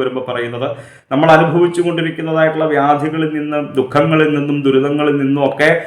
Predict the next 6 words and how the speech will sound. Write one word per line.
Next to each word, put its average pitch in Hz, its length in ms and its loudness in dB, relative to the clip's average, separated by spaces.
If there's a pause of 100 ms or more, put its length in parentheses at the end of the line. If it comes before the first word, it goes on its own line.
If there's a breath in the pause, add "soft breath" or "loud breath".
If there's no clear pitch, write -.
(320 loud breath)
മോചനം 175 540 4
വന്നു 156 220 -2
ചേരുന്നൊരു 156 440 -2
നല്ലൊരു 170 400 2
കാലയളവിനെയാണ് 143 840 0 (460 loud breath)
ആറിലേക്ക് 160 440 4